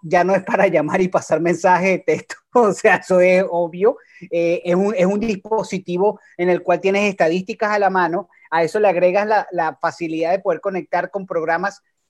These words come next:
eh, en, fuera de tu ciudad, eh, es mucho, eh, más amplio el, el rango, ¿no?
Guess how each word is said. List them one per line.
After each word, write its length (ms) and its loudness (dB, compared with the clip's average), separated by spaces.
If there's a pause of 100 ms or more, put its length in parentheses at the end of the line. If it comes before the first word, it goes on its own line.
(140)
eh, 460 -2
en, 320 -8 (360)
fuera 260 0
de 60 2
tu 140 -12
ciudad, 680 0 (300)
eh, 260 -4
es 460 -4
mucho, 460 -6
eh, 180 -4
más 240 -10
amplio 420 -4
el, 180 -4
el 300 -8
rango, 540 -4
¿no? 280 -8